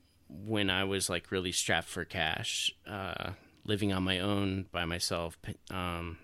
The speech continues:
just very much struggling financially. And then all of a sudden I started getting checks in the mail, uh, as, like, reimbursement that I had no idea that I was owed.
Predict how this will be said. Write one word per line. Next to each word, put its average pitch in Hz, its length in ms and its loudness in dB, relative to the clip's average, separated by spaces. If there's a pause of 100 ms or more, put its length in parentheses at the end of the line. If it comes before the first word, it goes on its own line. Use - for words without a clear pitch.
(260)
just - 360 -2
very 104 500 4
much 90 240 0
struggling 90 440 0
financially. 87 800 0 (1080)
And 101 240 2
then 104 380 4 (340)
all 107 140 2
of 113 80 0
a 110 100 4
sudden 107 360 4
I 98 100 4
started 98 500 0
getting 92 500 0
checks - 360 0
in 98 100 2
the 92 60 0
mail, 107 440 2 (440)
uh, 95 420 -4 (1200)
as, 107 240 -6
like, - 260 -4 (640)
reimbursement 107 920 2
that 104 160 2
I 92 120 2
had 98 220 0
no 98 140 4
idea 90 340 0
that 87 240 -4
I 95 120 -4
was 85 200 -4
owed. 117 380 0